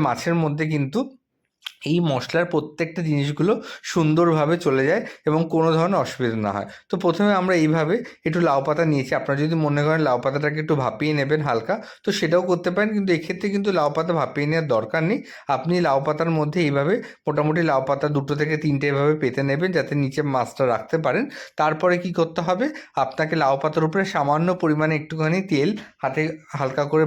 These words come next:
ব্রাশ করে নিতে হবে বা হাত দিয়ে মাখিয়ে নিতে হবে, এবং তারপরে একটা করে এইভাবে মাছ দেবেন, এবং তার উপরে যে মশলাটা আপনি এখন রেডি করলেন সেই মশলাটাকে সুন্দরভাবে এইভাবে মাছের উপরে কিন্তু ভালো করে দিয়ে দেবেন, যাতে সুন্দরভাবে মাছের মধ্যে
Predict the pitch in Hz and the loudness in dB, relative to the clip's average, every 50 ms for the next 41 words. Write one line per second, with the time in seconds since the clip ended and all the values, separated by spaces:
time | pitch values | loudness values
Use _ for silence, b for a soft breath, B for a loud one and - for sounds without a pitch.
0 | 147 127 117 117 120 - - - 160 151 147 147 143 147 147 151 156 165 160 151 | 2 2 0 0 0 -2 0 2 2 4 4 2 0 0 0 0 0 0 0 0
1 | 143 131 131 117 117 131 139 143 143 123 107 104 - - 151 147 143 139 143 143 | 0 0 0 -2 -2 -2 -2 0 0 0 -2 -2 -2 -2 -2 0 0 0 0 -2
2 | 143 143 143 190 240 240 B B B B B 151 143 143 143 151 127 123 123 - | -2 0 0 -2 -2 -4 B B B B B 0 0 0 0 0 0 0 0 0
3 | 175 180 151 120 - - - 143 143 139 135 123 127 127 127 127 127 123 120 123 | 0 0 0 0 -2 -4 -6 -2 -2 0 0 0 0 0 0 0 0 0 0 0
4 | 123 - - 175 170 165 180 202 220 214 B B B B 151 139 143 147 143 147 | -2 -4 -2 -2 0 0 0 0 -2 -4 B B B B -2 -2 -2 0 0 0
5 | 139 147 165 175 165 170 170 170 175 175 160 143 131 120 - - 160 151 135 - | 0 2 2 0 0 0 0 0 2 0 0 0 0 -2 -2 -2 -2 -2 0 0
6 | 156 208 233 - - _ _ _ _ _ _ _ _ - - - - - 117 117 | -2 -4 -4 -8 -14 _ _ _ _ _ _ _ _ -20 -18 -8 -4 -4 -4 -2
7 | - 139 135 123 135 143 139 131 120 113 123 143 156 175 160 123 120 147 202 208 | -2 -2 -2 0 0 0 0 0 0 0 0 -2 0 0 2 2 2 0 0 -2
8 | - B B B B - - 165 165 165 156 143 131 - - 165 160 170 175 202 | -4 B B B B -4 0 2 2 2 2 0 0 0 0 0 0 2 0 0
9 | 202 202 - - 170 151 147 151 170 180 175 156 147 127 120 160 214 262 - B | -2 -2 -4 -2 -2 0 0 2 2 2 4 2 2 2 0 0 -2 -2 -4 B
10 | B B B 147 139 135 139 135 135 147 196 240 - B B B - 151 131 127 | B B B 0 0 2 2 0 0 0 0 -2 -2 B B B -4 -2 0 -2
11 | 123 - 170 165 156 139 143 - 151 151 151 156 156 160 170 202 175 151 131 123 | -2 0 0 0 0 0 0 0 0 0 0 0 -2 -2 0 0 0 0 0 0
12 | 120 127 135 139 151 160 190 196 165 131 120 113 107 123 139 160 180 180 160 135 | 0 0 0 0 0 0 0 0 0 0 0 0 2 0 0 0 0 0 0 0
13 | 135 165 160 - - 156 147 147 165 170 165 160 165 175 180 170 147 123 - - | 0 -2 -4 -4 -4 -2 0 0 2 2 2 2 2 2 2 2 0 -2 0 0
14 | 151 151 156 151 139 127 135 185 | 0 0 2 0 0 -2 -2 -2